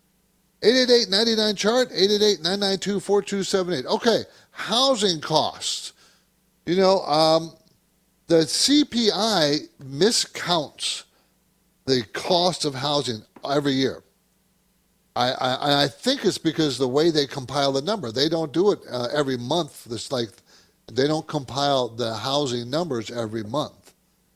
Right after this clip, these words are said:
Uh, some, one of the statistics, it's every other month. One of the other statistics is once every six months. So they say, they, the C P I say the housing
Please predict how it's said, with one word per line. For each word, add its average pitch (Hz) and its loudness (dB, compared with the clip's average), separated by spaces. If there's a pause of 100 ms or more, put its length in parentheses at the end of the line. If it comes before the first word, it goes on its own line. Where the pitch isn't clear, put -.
(420)
Uh, 107 -8
some, 147 0
one 143 2
of 156 0
the 156 2
statistics, - -6
it's 143 -4
every 131 0
other 147 0
month. 151 -6
One 135 2
of 151 0
the 139 2
other 160 2
statistics 160 -4
is 113 -8
once 139 -4
every 135 -4
six - -4
months. 117 -12 (600)
So 151 4
they 226 4
say, 123 2
they, 143 2
the 135 -2
C 160 2
P 156 0
I 175 2
say 143 0
the 120 -4
housing 147 -4